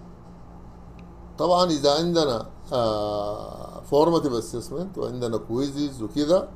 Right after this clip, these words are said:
بنقدر يكون عندي داتا عشان أحدد بيها ال، ال، ال، ال، ال، البوردر لاين ده يعني.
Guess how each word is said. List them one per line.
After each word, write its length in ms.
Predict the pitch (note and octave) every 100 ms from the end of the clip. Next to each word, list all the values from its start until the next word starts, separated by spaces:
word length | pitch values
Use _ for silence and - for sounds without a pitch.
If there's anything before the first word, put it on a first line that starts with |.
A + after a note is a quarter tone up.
| - - - -
بنقدر 560 | A2+ B2+ D3+ C#3+ F3 F#3+ - - - - -
يكون 280 | A2+ C#3+
عندي 300 | C#3+ C3 C3+
داتا 640 | D3 C3+ D3+ D3+ C3 G#2+ -
عشان 320 | - - A2+ G#2
أحدد 460 | A2 A2 A2 G#2
بيها 140 | B2+ C3
ال، 100 | B2 - -
ال، 260 | A2 G#2 A2+
ال، 180 | A2+ -
ال، 220 | A2+ A2 A2+
ال، 100 | B2 - - -
البوردر 540 | A2+ G2+ A#2+ A#2 A#2 A2
لاين 380 | A#2+ A#2+ G#2+ A2
ده 80 |
يعني. 240 | A2 F#2+